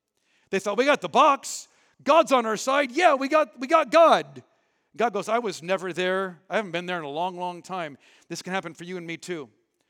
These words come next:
We can have our Bibles, we can come to church, we can do all our stuff and go, "Where is God in our lives? Are we do, are we paying attention to God? Are we, are," God goes, "I've, I've been gone a long time from there." Be super careful about that. And when we do that, we put God in a box.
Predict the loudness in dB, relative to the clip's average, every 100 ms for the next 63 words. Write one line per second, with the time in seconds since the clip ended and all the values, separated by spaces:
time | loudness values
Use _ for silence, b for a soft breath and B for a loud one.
0 | _ _ _ -10 -6 -2 -2 -2 0 0
1 | 0 -6 -8 -16 -16 -18 -16 -12 -12 -12
2 | -14 -6 -4 -4 -8 -10 -10 -10 -8 -6
3 | -8 -8 -6 -6 -8 -12 -10 -10 -12 -12
4 | -14 -14 -12 -12 -10 -12 -12 -14 -16 -18
5 | -20 _ b b b -8 -6 -6 -8 -6
6 | -6 _ b b b b _ _ _ _
7 | _ _ _ _ -8 -8 -8 -6 -4 -4
8 | -6 -14 -14 -12 -10 -10 -10 -10 -12 -16
9 | -16 -16 -16 -20 -20 -20 -20 _ _ _
10 | _ _ _ _ _ _ -14 -10 -10 -12
11 | -12 -8 -8 -6 -6 -6 -8 -8 -8 -8
12 | -8 -2 -2 -2 -8 -10 -10 -4 -2 -2
13 | -4 -6 -4 -4 -6 -14